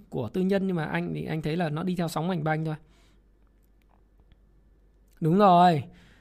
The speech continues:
Đấy, cứ hô hào rẻ, vào đi, vào đi là chết em ạ. Tốt nhất là B R tốt mà, nói đi nói lại rồi, Bùi Lê Anh hỏi đi hỏi lại hoài.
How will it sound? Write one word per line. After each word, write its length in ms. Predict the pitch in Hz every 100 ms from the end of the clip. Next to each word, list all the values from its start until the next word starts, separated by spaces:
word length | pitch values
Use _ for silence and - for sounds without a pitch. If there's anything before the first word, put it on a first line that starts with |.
| _ _
Đấy, 580 | - 147 160 214 - - - 92 - 85 - 196
cứ 220 | - 175 196
hô 220 | 214 202
hào 260 | 196 170
rẻ, 380 | 160 160 120 113 143
vào 220 | 156 160
đi, 160 | 185
vào 140 | 175 160
đi 120 | 175
là 100 | 160
chết 200 | 202 214
em 200 | 220 190
ạ. 60 | - - _ _ _ _ -
Tốt 100 | 196
nhất 160 | 220
là 200 | 196 147 - - _ _ _ _ _ - 208
B 60 | 220
R 60 | 226 196 190
tốt 220 | 254 285
mà, 260 | 233 208 214
nói 240 | 208 247
đi 220 | 269 262
nói 160 | 254 247
lại 240 | 254 208
rồi, 200 | 208 208
Bùi 180 | 202 214
Lê 120 | 220
Anh 260 | 233 233 247
hỏi 200 | 233 180
đi 100 | 233
hỏi 200 | 233 180
lại 220 | - 190
hoài. 420 | 226 226 214 208